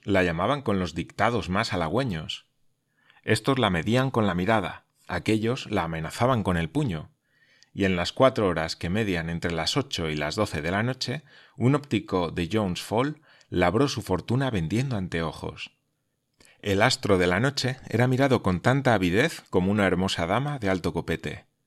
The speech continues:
Los americanos hablaban de él como si fuesen sus propietarios.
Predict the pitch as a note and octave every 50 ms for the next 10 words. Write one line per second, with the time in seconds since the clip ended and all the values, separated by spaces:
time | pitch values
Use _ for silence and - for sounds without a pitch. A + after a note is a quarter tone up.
0 | _ _ _ _ _ - - - - - - F#2 - - G#2+ G2+ G2+ G#2+ - -
1 | E3 E3 D3 D3 - - - F#2 F2 G2 G#2 A2+ G#2+ G2 F#2 F#2+ A2 B2+ D3+ E3
2 | - - - - _ _ _ - F#2+ F#2 F2+ - F#2+ F2 - - G#2 B2 - -
3 | D3+ D3+ - A2+ - - - F2+ - - E2 D#2+ - - C#3+ D#3+ C#3 F2+ - -
4 | - - -